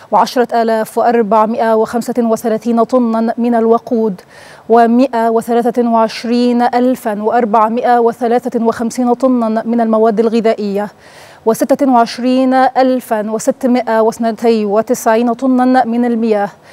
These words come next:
وأربعة وأربعين ألفا ومائة وثلاثة من المواد الغاثية الأخرى المختلفة، وألفين وثلاثة وعشرين طناً من الخيام والمشمعات،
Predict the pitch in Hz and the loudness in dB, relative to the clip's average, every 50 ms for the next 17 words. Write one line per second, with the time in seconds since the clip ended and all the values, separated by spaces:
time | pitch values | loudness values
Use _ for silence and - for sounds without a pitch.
0 | - - - - - - 226 233 - 240 233 214 208 254 254 254 247 262 247 240 | -20 -20 -20 -8 0 2 2 4 4 2 -2 0 0 2 2 2 0 0 0 0
1 | 233 214 208 233 226 247 262 254 254 247 - 247 240 240 233 - 233 220 220 220 | 0 2 2 2 2 2 0 0 0 0 0 -2 -4 -6 -4 -6 -6 -4 -2 -2
2 | 226 220 226 247 247 - 247 240 240 247 240 247 214 208 220 247 269 - - 269 | 0 0 0 0 0 2 4 4 6 6 4 4 2 2 2 2 2 2 0 0
3 | 254 240 254 262 262 269 269 - - 240 220 220 214 214 233 240 233 233 226 226 | 2 4 4 4 4 2 0 0 -2 -2 0 0 -2 -2 -2 0 0 2 2 4
4 | 233 233 202 226 233 233 220 220 233 233 - 254 233 220 226 226 226 180 - - | 2 2 2 0 0 0 2 0 0 0 0 -2 0 2 2 2 2 0 -4 -4
5 | 226 240 233 214 214 226 - 247 233 233 233 247 247 240 - - 277 254 262 - | -2 -2 -2 -2 -4 -4 -2 -2 0 0 2 0 -2 -4 0 0 2 2 2 -2
6 | - 226 196 185 - _ - - - - - - - - - - - 247 247 262 | -2 -4 -4 -4 -6 _ -20 -20 -20 -20 -20 -20 -20 -20 -12 -2 2 4 4 4
7 | 269 - - 269 262 277 285 302 302 302 302 277 240 233 240 254 262 - 254 233 | 2 0 2 2 2 4 4 2 2 2 2 2 2 2 2 2 2 0 -2 -2
8 | 240 - 254 240 233 233 - - 254 254 247 - 269 262 262 262 262 254 247 226 | 0 2 2 2 2 2 -2 -4 -4 -4 -2 0 0 0 2 0 0 0 0 0
9 | 226 220 226 240 - 254 240 247 262 262 262 254 220 220 240 262 269 240 240 254 | 0 -2 -2 -2 0 0 2 2 4 2 2 2 2 2 2 2 2 0 -2 -2
10 | - - 269 247 233 220 202 190 196 202 208 | -2 -2 -2 -2 -2 -2 0 0 0 0 -2